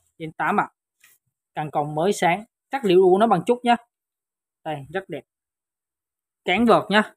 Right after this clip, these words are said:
cán vợt ạ. Và cán vợt này thì nó có mã số là mã số ba,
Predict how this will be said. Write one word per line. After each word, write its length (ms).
cán 180
vợt 200
ạ. 120
Và 220
cán 200
vợt 180
này 180
thì 80
nó 100
có 100
mã 220
số 280
là 100
mã 220
số 160
ba, 420